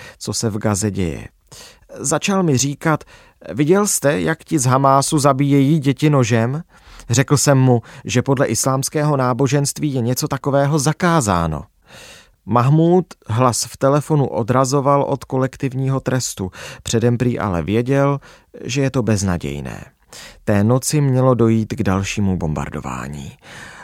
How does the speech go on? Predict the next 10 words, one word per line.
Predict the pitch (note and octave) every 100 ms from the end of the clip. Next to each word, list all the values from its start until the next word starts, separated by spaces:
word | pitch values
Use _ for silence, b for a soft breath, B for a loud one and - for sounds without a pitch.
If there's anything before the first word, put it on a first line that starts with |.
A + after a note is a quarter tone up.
| -
A | G2
Mahmúd | G#2+ A2 A#2+ B2+ C#3+ -
bude | A2 - -
muset | F#2 G#2 - A2
své | A2+ G2+
sousedy | E2+ A#2+ A#2+ - A#2+ A#2+
znovu | G#2 A2+ A#2 B2+
vyzývat | B2+ B2 B2 B2 B2+ B2+
k | -
evakuaci. | C#3 B2 A2+ G2 F2 D#2+ - F2